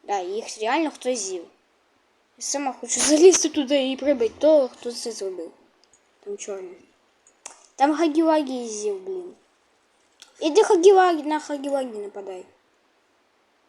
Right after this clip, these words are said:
Капець, конечно. Ну, тепер я не знаю, куди дівати. Хтось прийде, буде така курка.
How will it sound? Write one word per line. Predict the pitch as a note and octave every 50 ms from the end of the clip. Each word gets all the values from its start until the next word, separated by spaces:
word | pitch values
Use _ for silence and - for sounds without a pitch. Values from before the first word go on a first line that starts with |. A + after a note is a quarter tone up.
| _ _ _ _
Капець, | _ A3 G#3 - - F3+ - -
конечно. | - - - F#3+ G3 F#3+ G3 - - - G#3+ G#3+ - _ _ _ _ _ _ _ _ _ _ _ _ _ _ _ _ _ _ _ _ _ _ _ _ _ -
Ну, | C4+
тепер | - C#4 C4+ - B3+
я | A#3+
не | A#3 A3+
знаю, | G#3 G3+ G3 F3+ F3+
куди | - F#3 F#3 F#3+
дівати. | G3+ A3 A#3+ D4 D4 C#4+ - - - _ _ _ _ _ _ _ _ _ _ _ _ _ _ _ _ _ _ _
Хтось | _ B3+ B3+
прийде, | - - A#3+ A#3 A#3 B3+ C#4 C#4+ - - - _
буде | - A3 A3+ - -
така | - G#3+ - A3+
курка. | G#3+ - F#3+ F#3+ F#3+ - - G3+